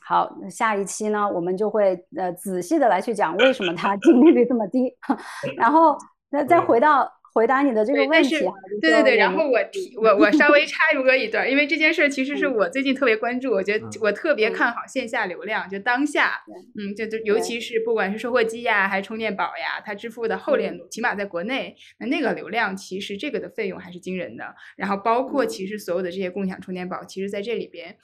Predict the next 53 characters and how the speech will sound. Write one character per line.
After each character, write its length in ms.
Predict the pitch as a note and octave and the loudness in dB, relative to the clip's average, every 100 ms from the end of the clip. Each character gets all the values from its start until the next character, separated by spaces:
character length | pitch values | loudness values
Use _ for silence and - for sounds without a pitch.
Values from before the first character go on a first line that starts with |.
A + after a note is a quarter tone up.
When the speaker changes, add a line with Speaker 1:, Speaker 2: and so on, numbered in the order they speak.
| _ _ | _ _
Speaker 3:
嗯， 100 | - | -8
还 140 | - F#3+ | -2 0
是 140 | C4 | 2
有 120 | G#3+ | 0
很 220 | G3+ G3+ | 0 -4
多 160 | F3 F#3+ | -2 -2
的 80 | F#3+ | -2
这 80 | F3+ | -4
种 100 | F#3 | -4
利 100 | A#3 | -4
润 180 | F3+ | -4
空 200 | - F3+ | -4 -2
间 220 | F#3 F#3 G#3+ | 2 2 4
的。 80 | |
<laughs> 540 | - G4+ E4+ D4+ - - | 4 4 2 0 -2 2
这 80 | E4 | 4
是 280 | D4+ C#4+ - | 4 2 2
我 140 | A#3 | 0
看 200 | F#3 D4+ | 2 0
到 160 | C4 G#3 | 2 0
的， 80 | G#3 | 2
也 160 | G3+ | 4
是， 380 | A3+ C4+ B3 A#3+ - | 4 4 2 0 -4
Speaker 2:
对。 120 | - | -4
Speaker 3:
呃， 220 | G3 F#3+ | 0 0
对， 220 | - G3+ F3 | 2 -2 -2
看 180 | C4 | -2
到 140 | A3 G3+ | 2 2
的 80 | F3+ | 0
一 80 | |
些 160 | G3+ G#3 | -4 -4
比 60 | G3 | 0
较 160 | F#3+ | 0
有 80 | F3+ | -2
意 120 | A3+ A3 | -6 -10
思 160 | G3 | -10
的 120 | D3 G#2 - _ | -12 -12 -14 _
事 180 | - E4+ | -10 -8
情， 220 | C#4 - - | -8 -12 -18
然 100 | - | -14
后 80 | F#3 | -8
包 160 | F#3+ F#3+ | -4 -2
括 120 | F#3+ | -4
我 20 | |
们 80 | F3+ | -6
也 100 | - | -8
在 120 | - | -8
做 180 | G#3+ B3 | -4 -4
一 80 | - | -4
些 160 | - | -12
这 60 | - | -12
样 180 | - - | -14 -16
的 220 | - | -20